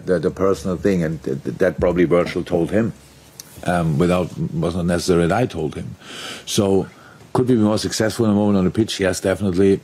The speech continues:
Um, no doubt about that. But everybody knows we fight with all we have for, for getting there again, and we will get there. Um, and, but it's always tough in these moments. It's always tough. And I really like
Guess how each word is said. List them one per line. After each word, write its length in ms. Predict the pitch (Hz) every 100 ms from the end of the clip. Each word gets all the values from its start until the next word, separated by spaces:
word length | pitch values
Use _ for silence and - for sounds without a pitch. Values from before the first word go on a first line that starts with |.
| -
Um, 340 | 98 92 90 78
no 140 | 87
doubt 200 | 87 87
about 260 | 85 82 78
that. 260 | 95 90
But 200 | - 90
everybody 360 | - 90 85 87
knows 280 | 82 85 -
we 80 | 78
fight 340 | - 82 76
with 100 | 85
all 160 | 82 80
we 120 | 80
have 160 | 78
for, 840 | - - - - - - - 85 80
for 160 | 85
getting 500 | 76 85 82 80 76 - -
there 320 | - 82 82 82
again, 340 | 76 90 104
and 200 | 87 80
we 80 | 78
will 160 | 85
get 240 | 92 95 87
there. 320 | 95 101 95 - - - -
Um, 400 | 95 90 90 87
and, 500 | - 90 85 82 - - - -
but 120 | 95
it's 140 | 90 104
always 320 | 98 90 -
tough 300 | - 107 -
in 80 | 85
these 200 | 87 -
moments. 460 | 90 90 85 - -
It's 100 | 92
always 260 | 101 90
tough. 300 | - 95 92
And 220 | 92 92 92
I 60 |
really 300 | 92 101 98
like 380 | 92 92 90 -